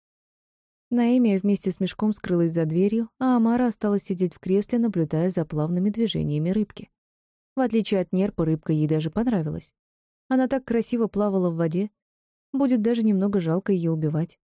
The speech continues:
Но ничего не поделаешь, Амаре нужен был яд этой красотки,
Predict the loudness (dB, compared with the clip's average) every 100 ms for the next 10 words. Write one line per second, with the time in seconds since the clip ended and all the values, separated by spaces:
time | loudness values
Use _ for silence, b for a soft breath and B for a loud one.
0 | _ _ _ _ -4 0 2 2 0 2
1 | 2 2 0 2 0 -2 -6 -14 _ -4
2 | 0 2 2 2 0 0 0 0 0 2
3 | 0 0 -2 -2 -2 -2 -2 -4 -6